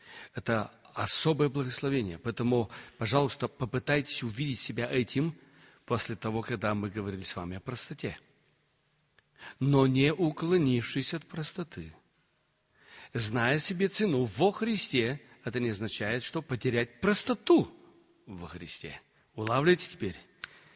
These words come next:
Вот где просить мудрость, мудрость, мудрость и мудрость. С одной стороны, сознаёшь свой статус, с другой стороны, смиряешься. Именно смиряешься смирением Христа,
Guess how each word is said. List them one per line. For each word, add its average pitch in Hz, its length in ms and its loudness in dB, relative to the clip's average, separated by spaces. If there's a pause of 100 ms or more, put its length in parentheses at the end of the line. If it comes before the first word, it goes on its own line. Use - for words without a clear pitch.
(220)
Вот 131 220 0
где 123 280 2 (420)
просить - 420 -2
мудрость, 127 680 -2
мудрость, 117 760 -2
мудрость 113 800 -2
и 110 100 -6
мудрость. 82 480 -8 (180)
С - 100 0
одной 143 260 4
стороны, 151 280 2
сознаёшь 165 800 6 (460)
свой 117 340 -2
статус, - 480 -4 (320)
с 104 80 -8
другой 131 300 4
стороны, 127 480 2 (280)
смиряешься. 113 1080 0 (1600)
Именно 135 260 4
смиряешься 143 600 4
смирением 135 560 2
Христа, 117 600 0